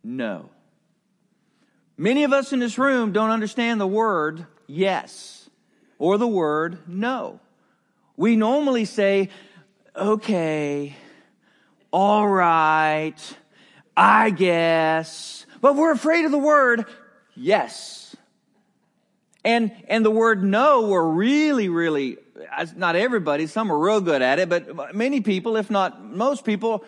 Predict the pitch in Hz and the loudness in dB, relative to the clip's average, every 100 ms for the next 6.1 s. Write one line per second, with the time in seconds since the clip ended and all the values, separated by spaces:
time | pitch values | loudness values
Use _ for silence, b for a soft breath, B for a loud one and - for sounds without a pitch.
0 | B 208 254 247 254 226 277 247 185 147 | B 0 0 0 -2 -2 0 2 2 0
1 | 127 180 185 - - B B B B _ | -2 -2 -4 -8 -18 B B B B _
2 | 180 214 254 277 285 254 247 226 - 247 | -12 -4 0 0 0 0 -2 -4 -6 -4
3 | 247 214 - - 208 202 202 202 202 185 | -4 -6 -10 -4 0 0 0 0 -2 -6
4 | B B B B B B B - - 202 | B B B B B B B -20 -18 -8
5 | 226 262 302 294 277 277 277 277 277 269 | -2 0 0 0 -2 -2 -2 -2 -4 -4
6 | 226 | -8